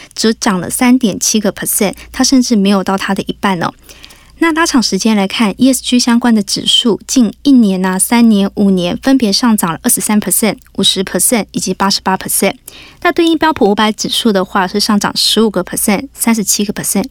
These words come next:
六十一个 percent。E S G的二十三对上标普五百十五，那五十对上三十七、八十八对上六十一，等于时间越久的话，它的表现相差绩效越差越大。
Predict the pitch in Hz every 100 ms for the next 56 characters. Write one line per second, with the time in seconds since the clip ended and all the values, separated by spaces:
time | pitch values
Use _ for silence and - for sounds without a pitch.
0 | - 240 - 190 202 190 - - 185 -
1 | - - - - 285 311 - - 277 254
2 | - - 190 208 208 226 247 233 233 214
3 | 220 - 190 190 165 - - 185 208 -
4 | - - - - 302 - 202 - 175 196
5 | 226 220 - 208 196 - - 190 190 -
6 | 247 - 214 208 208 208 208 208 196 -
7 | - 196 196 - - 202 196 - - 220
8 | 226 277 277 294 220 185 151 170 - 170
9 | - 240 220 202 180 185 233 214 208 208
10 | 214 202 - 208 214 196 269 220 - 196
11 | 196 180 - 175